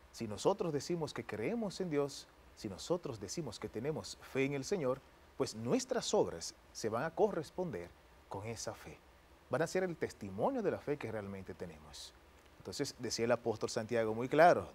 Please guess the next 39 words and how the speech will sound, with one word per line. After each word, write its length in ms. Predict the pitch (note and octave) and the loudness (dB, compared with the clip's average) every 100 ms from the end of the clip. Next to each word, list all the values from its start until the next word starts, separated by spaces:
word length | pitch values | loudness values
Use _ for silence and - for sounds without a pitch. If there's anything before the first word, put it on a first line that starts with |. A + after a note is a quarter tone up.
| A#2+ | -4
¿no? 160 | F#3+ - - - - - - | -4 -6 -20 -20 -20 -16 0
"Muéstrame 600 | C3 A3 - D3+ D#3 D3+ | 4 4 4 2 2 -4
entonces, 840 | F#2+ G2 - A2 A2 G#3 G3 - - - - - | -12 -6 -2 -2 -2 -4 -4 -6 -10 -18 -18 -12
eh, 220 | F#3 F#3 - | -10 -6 -4
tu 80 | |
fe, 260 | G#3+ D#3+ E3 - - - | 4 4 4 0 -20 -12
que 120 | - | 0
yo 100 | E3 | 2
por 160 | D#3+ | 4
mis 180 | D#3+ D#3 | 0 2
obras 440 | G#2 G#2+ C#3 - - - - | 2 2 -2 -6 -10 -20 -10
te 80 | F#2+ | -4
voy 200 | G2 G#2 | -2 -2
a 60 | |
mostrar 480 | F#2 F2 - C#3 F2 - | -4 -6 -2 0 -2 -10
la 120 | - - | -16 -12
fe 160 | G#2+ | -10
que 80 | G#2+ | -10
tengo". 400 | G#2 A#2 F2+ D#2+ - - - - | -8 -8 -8 -16 -18 -20 -20 -20
Entonces, 300 | - A#2 D3 | -8 -6 -4
la 120 | G#2+ G2+ | -4 0
vida, 320 | G3 A#3+ - - | 0 0 -2 -10
en 100 | G#2 | -12
este 180 | G2+ A#2+ | -6 -4
sentido, 480 | A#2+ A#2 G3 G#3+ G#3 - - - | -4 0 2 0 -2 -14 -20 -8
tiene 240 | - C#3+ D3 | 0 2 2
que 100 | B2 | -2
ser 160 | C3 | -2
para 220 | A#2+ A#2 | 0 -2
nosotros 600 | A2 A2 - G#2 A#2 A#2 - | -2 -6 -4 -4 -6 -8 -6
el 160 | C#3 | -4
espacio 540 | A#2 - - A2 - B2 | -4 -4 -2 -2 -2 -4
ideal 360 | C3 C#3 G2 A#2+ - - - - | 0 0 -2 -6 -16 -20 -18 0
para 200 | A#2+ A#2 | 2 2
mostrar 640 | A#2 G#2+ - - A#2 C#3+ | 0 -6 -8 -4 2 2
esa 200 | F#3+ - | 2 -6
fe 140 | B2+ A2 | -8 -8
que 100 | A#2+ | -6
tenemos 560 | C#3 A2 G2 A#2+ - | -6 -6 -8 -10 -12